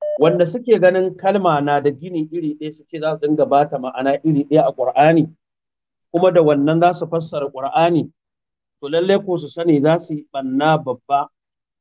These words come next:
wanda wannan babi ne malamai suka buɗe masa na al-wujuh wan nazair, cewa yana daga cikin abin da ya kamata in za ka fassara Al-Ƙur'ani, ya zamanto ka ba shi kulawa, ka ba shi ainihin wato ma'ana.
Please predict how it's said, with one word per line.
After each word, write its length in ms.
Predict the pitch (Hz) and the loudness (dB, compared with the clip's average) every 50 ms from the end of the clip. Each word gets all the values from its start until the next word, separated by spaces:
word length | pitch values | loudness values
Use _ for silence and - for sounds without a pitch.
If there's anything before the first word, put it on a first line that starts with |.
| _ _ _ _ | _ _ _ _
wanda 240 | 139 160 185 170 160 | -2 0 2 2 2
wannan 360 | 160 175 196 202 190 175 165 | 2 2 0 0 -2 0 2
babi 340 | 160 170 180 190 170 170 165 | 4 4 4 4 2 0 2
ne 120 | 160 170 175 | 2 2 2
malamai 440 | 170 160 147 143 139 143 160 170 165 | 2 0 0 -2 -2 -2 -2 -2 -4
suka 240 | 170 190 - 165 | -4 -14 -18 -20
buɗe 400 | 143 131 147 165 175 170 156 151 | -18 -14 -10 -10 -8 -4 -4 -4
masa 260 | 147 156 156 156 156 143 | -2 -4 -4 -4 -6 -8
na 120 | 151 151 156 | -8 -8 -10
al-wujuh 480 | 151 143 131 123 127 _ 151 170 170 147 | -12 -12 -12 -12 -12 _ -6 -6 -6 -2
wan 200 | 143 135 135 135 | -2 -2 -2 -2
nazair, 520 | 127 127 123 151 156 165 160 156 151 156 - _ _ _ _ _ _ _ _ _ _ _ _ _ _ | -4 -2 0 0 0 2 0 -2 -4 -4 -8 _ _ _ _ _ _ _ _ _ _ _ _ _ _
cewa 140 | 180 160 151 156 | 2 2 4 4
yana 180 | 175 185 175 160 | 4 4 4 4
daga 180 | 151 139 143 147 | 2 2 0 -4
cikin 240 | 160 156 165 170 175 165 | -6 -12 -14 -14 -14 -14
abin 260 | 143 135 151 160 156 | -12 -12 -12 -8 -2
da 80 | 147 | -2
ya 60 | 147 147 | -2 -2
kamata 380 | 147 139 135 139 139 139 160 147 | -2 -6 -4 -4 -6 -6 -8 -12
in 120 | 160 165 | -12 -6
za 120 | 165 175 170 | -6 -6 -6
ka 100 | 170 147 | -6 -10
fassara 380 | 160 156 151 - - 139 139 135 127 | -12 -12 -16 -10 -10 -10 -8 -8 -12
Al-Ƙur'ani, 640 | 123 123 - 123 123 - 135 147 151 147 143 139 131 _ _ _ _ _ _ _ _ _ _ | -12 -16 -18 -20 -12 -2 0 2 2 4 2 0 -2 _ _ _ _ _ _ _ _ _ _
ya 100 | 123 131 | -6 -4
zamanto 440 | 147 156 160 160 160 160 160 151 160 | -2 0 0 -2 0 -2 -6 -6 2
ka 200 | 165 160 160 165 | 4 4 6 6
ba 200 | 160 165 165 165 | 6 4 4 2
shi 120 | 160 160 160 | 0 -6 -16
kulawa, 600 | - _ 156 147 139 131 127 131 143 151 160 160 _ _ _ _ _ _ _ _ _ _ _ _ | -14 _ -6 -2 0 2 4 4 4 2 0 -4 _ _ _ _ _ _ _ _ _ _ _ _
ka 200 | 151 147 156 160 | 2 4 4 4
ba 240 | 156 160 160 165 165 | 4 2 2 0 0
shi 400 | 156 - - 143 131 127 127 - _ 131 | -2 -8 -14 -16 -16 -16 -18 -18 _ -10
ainihin 380 | 147 151 147 147 139 156 156 156 | -8 -6 -6 -6 -6 -8 -8 -6
wato 440 | 143 131 135 _ 135 123 117 110 107 107 _ _ _ _ _ _ _ _ _ _ | -6 -8 -8 _ -18 -16 -16 -18 -20 _ _ _ _ _ _ _ _ _ _ _
ma'ana. 460 | 120 127 117 120 123 135 139 139 139 | -16 -14 -12 -10 -6 -4 -4 -4 -4